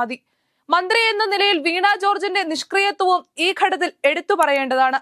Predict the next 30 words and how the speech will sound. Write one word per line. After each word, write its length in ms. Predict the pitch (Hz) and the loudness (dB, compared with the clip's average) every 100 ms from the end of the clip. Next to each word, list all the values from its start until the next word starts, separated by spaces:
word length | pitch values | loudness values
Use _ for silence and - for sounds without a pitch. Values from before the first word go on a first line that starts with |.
| _ _ | _ _
ചാനൽ 300 | 330 330 381 415 | 2 2 0 -2
മുറിയിലെ 320 | 381 381 381 320 | 0 2 0 2
വാർത്താ 340 | 311 320 - 381 | 2 2 2 2
വായനയ്ക്കപ്പുറം 640 | 370 370 330 349 349 339 240 - | 2 0 -2 -4 0 -2 -2 -6
ഈ 40 | 339 349 | -6 0
പണിയൊന്നും 440 | 339 359 381 349 277 | -2 0 -4 -2 -2
വീണ 180 | 320 339 381 339 | 0 2 0 0
ജോർജിനെ 340 | 359 330 349 349 | -4 -2 -4 -2
പറ്റുന്നതല്ല 580 | 320 349 359 359 339 349 | -2 0 0 2 2 0
എന്ന് 140 | 339 311 - 262 | 0 -4 -4 -4
ഇപ്പോൾ 180 | 330 311 294 | -2 0 -2
തെളിഞ്ഞിരിക്കുകയാണ്. 720 | 285 320 311 254 254 247 247 - _ _ _ 277 | -2 -4 -6 -6 -2 0 -2 -6 _ _ _ 0
മെഡിക്കൽ 360 | 339 392 440 415 | 0 2 0 2
കോളേജിന് 360 | 415 427 403 415 | 2 2 -2 -2
വേണ്ടി 200 | 415 403 427 | 0 0 0
ശശി 260 | 311 - 403 415 | -2 -2 -2 0
തരൂർ 260 | 392 392 381 | 2 2 2
എം 60 | 349 | 2
പിയുടെ 220 | 381 392 - | 2 2 2
ഫണ്ട് 280 | 320 349 392 | 0 0 -2
ഉപയോഗിച്ച് 400 | 359 359 381 349 | 0 0 -2 0
വാങ്ങിയ 240 | 349 349 359 302 | 0 0 -2 0
ഉപകരണം 420 | 330 349 359 339 - | 2 2 0 -2 2
കാണാതായെന്ന് 680 | 302 330 370 359 359 320 339 285 302 | 2 4 2 2 0 0 0 2 2
ആരോപണം 380 | 330 370 359 339 | 2 0 -2 -2
ഉന്നയിച്ചപ്പോൾ 480 | 339 320 359 359 349 | -4 -4 -2 -2 0
തന്നെ 200 | 320 285 - _ _ _ - | 0 -2 -8 _ _ _ 0
അത് 160 | 302 294 | 2 2
ഡോക്ടർ 280 | 330 349 381 339 | 0 0 -2 2
ഹാരിസിനെ 440 | 339 370 381 381 | 2 0 -4 -2